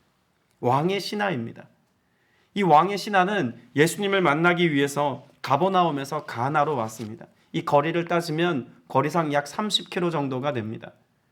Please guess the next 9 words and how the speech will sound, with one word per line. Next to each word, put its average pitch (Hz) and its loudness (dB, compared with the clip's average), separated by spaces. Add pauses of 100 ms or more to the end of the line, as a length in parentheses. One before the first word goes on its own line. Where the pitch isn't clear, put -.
(460)
차로 226 2
가면 175 2
한 202 -2
시간 185 0
이내에 143 0
도달할 143 0
수 127 -8
있는 127 -2
거리이지만 120 -2